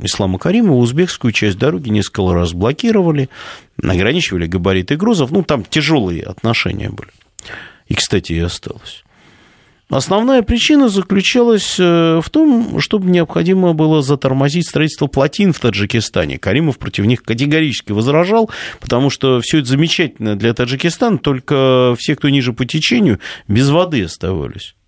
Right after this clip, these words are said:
В первую очередь это касалось Узбекистана. Ну и, конечно, личная неприязнь между Каримовым и Рахмоном накладывалась. Это вообще фактор очень серьёзный, фактор личности в истории.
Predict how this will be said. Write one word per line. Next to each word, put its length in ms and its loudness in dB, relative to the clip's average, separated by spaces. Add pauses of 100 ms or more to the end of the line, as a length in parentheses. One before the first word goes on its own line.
(180)
В 100 -20
первую 300 0
очередь 320 -4
это 160 -4
касалось 500 -2
Узбекистана. 800 -6 (640)
Ну 200 2
и, 80 2
конечно, 440 0
личная 440 0
неприязнь 880 0
между 360 -2
Каримовым 520 2
и 40 0
Рахмоном 480 2
накладывалась. 580 -2 (300)
Это 580 0
вообще 420 -2
фактор 400 -2
очень 220 -6
серьёзный, 580 0
фактор 380 -6
личности 500 -2
в 100 -2
истории. 360 -8